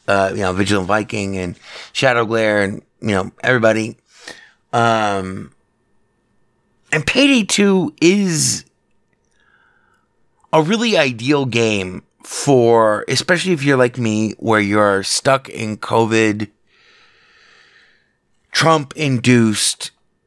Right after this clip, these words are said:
psychosis and depression, 'cause nothing is getting any better. In fact, it's only going to get worse.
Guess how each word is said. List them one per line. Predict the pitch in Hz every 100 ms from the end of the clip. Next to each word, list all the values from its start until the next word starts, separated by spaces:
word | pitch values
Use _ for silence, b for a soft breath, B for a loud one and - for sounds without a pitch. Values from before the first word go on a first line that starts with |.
| -
psychosis | - 135 123 151 170 156 120 101 - -
and | 117 107
depression, | 117 - 151 143 110 95 92 - _ _ _ _
'cause | 127 110 110 - _
nothing | 123 135 175 185
is | 139
getting | 147 135 127
any | 123 120
better. | 113 107 90 64 - _ _ _ _ _ _ _ _ _ _ _ b b b b
In | -
fact, | 127
it's | 120 139
only | 143 156
going | 143 135
to | 123
get | 110 107
worse. | 101 95 - - - -